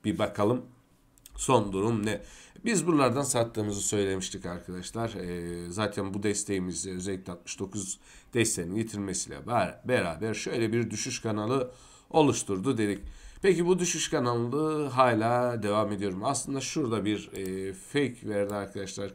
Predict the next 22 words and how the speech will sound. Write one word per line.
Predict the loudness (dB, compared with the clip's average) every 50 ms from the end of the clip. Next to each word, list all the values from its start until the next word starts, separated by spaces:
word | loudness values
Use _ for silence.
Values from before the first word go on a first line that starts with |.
| -10
kırıldı | -2 0 2 2 4 2 2 2 2 0 0 -2 -10 -18 -20 -16 -4
ama | -2 2 2 2 4 6
deste-, | 4 4 4 4 2 2 2 2 0 -2 -12 -12 -2
e, | 0 0 0 0 2 4
direnci | 4 6 6 4 2 -2 -6 -2
kıramayınca | 0 0 2 2 0 0 -4 -2 -2 -4 -2 0
tekrardan | -2 -2 -2 -2 -6 -6 -4 -2 0 -2 -2 -2 -4 -12 -18 -20 -20 -20 _ -4
bu | -4 -4
kanalın | 0 0 0 0 0 0 -2 -2 -2 -2
bakın, | -4 -4 -6 -8 -8 -8
e, | -8 -8 -8 -10 -10 -10 -10 -10 -12 -12 -12 -12 -12 -12 -12 -12 -8 -6
yani | -6 -6 -6 -6
ta | -6 -6
ne | -4 -2 -2
zamandır | -2 -2 -2 -2 -2 -4 -4 -6 -8
çekmişiz, | -8 -8 -10 -10 -10 -12 -12 -12 -12 -10
Kasım | -8 -6 -4 -4 -4 -4 -4
ayından | -4 -4 -6 -6 -6 -8 -8 -8
beri | -8 -8 -8 -8 -8 -10 -18 -20 -20 -20 -8 -8
bu | -4
kanal | 0 0 2 2 0 0
içerisinde | -2 -2 -2 -2 -2 -2 -4 -6 -4 0 2 4 4 4 2 -2